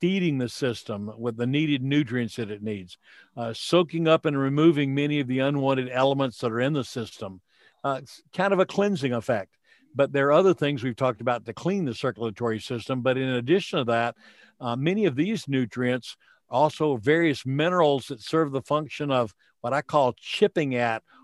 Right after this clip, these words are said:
or scraping the walls of the arteries.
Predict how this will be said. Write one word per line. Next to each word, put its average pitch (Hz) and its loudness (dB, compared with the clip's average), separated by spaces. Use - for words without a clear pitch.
or 117 -6
scraping 170 2
the 143 2
walls 139 4
of 123 -2
the 123 -2
arteries. 110 0